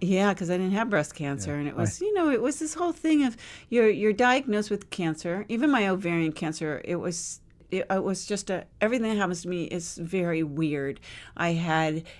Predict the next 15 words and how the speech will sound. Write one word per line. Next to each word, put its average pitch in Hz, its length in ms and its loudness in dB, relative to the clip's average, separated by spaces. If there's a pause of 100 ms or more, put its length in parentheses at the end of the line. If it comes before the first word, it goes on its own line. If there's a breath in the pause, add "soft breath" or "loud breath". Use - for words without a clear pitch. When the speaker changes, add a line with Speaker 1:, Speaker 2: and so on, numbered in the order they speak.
(140 loud breath)
Speaker 1:
a 151 480 -2 (260 soft breath)
lymph 233 560 4
node 226 460 4
that 143 400 -2 (100)
I 170 240 2
felt 190 800 2
in 151 120 -2
my 131 140 -2
groin 208 840 4
that 147 200 -2
had 143 220 -6
this, 156 200 -4
like, 143 240 -6 (140)
you 170 160 0
know, 135 400 -2